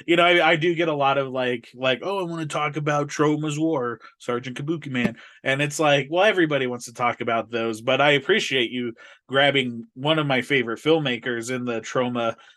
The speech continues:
um, you know, the whole Troma universe to talk about. I'm super excited. And, and I think on that, um,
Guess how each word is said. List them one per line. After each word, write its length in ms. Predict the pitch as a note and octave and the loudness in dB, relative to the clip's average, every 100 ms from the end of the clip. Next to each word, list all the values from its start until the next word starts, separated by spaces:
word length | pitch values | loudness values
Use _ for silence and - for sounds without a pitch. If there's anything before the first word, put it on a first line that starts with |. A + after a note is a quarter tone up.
| _ _ | _ _
um, 440 | C3 B2+ - A2+ A2+ | -2 -2 -4 -8 -8
you 120 | B2+ | -4
know, 140 | B2 A2+ | -2 0
the 120 | A2 | 0
whole 240 | C3 C3 | 0 -2
Troma 400 | B2+ C3+ B2+ A#2 | -2 -2 -2 -2
universe 800 | A#2 D#3+ C3 A2+ A2 A2 - - | -2 -2 -2 -2 -4 -6 -8 -12
to 120 | - G#2 | -12 -10
talk 320 | G#2+ A2 A#2 | -4 -4 -6
about. 240 | G2+ F#2 | -10 -8
I'm 240 | G2 G#2 G#2 _ _ - | -10 -14 -18 _ _ -14
super 320 | - A#2 A2+ | -8 -6 -6
excited. 680 | - A2+ A2+ A2+ G2 G#2+ - - | -6 -4 -4 -4 -8 -10 -20 -4
And, 220 | C#3 D#3 | -2 0
and 180 | D3+ D#3 | 2 4
I 60 | D#3+ | 4
think 240 | A3+ G#3+ | 2 2
on 160 | E3+ D3 | 2 2
that, 280 | D#3 D#3 - | 0 0 0
um, 340 | C3+ C3 A#2 | 0 0 0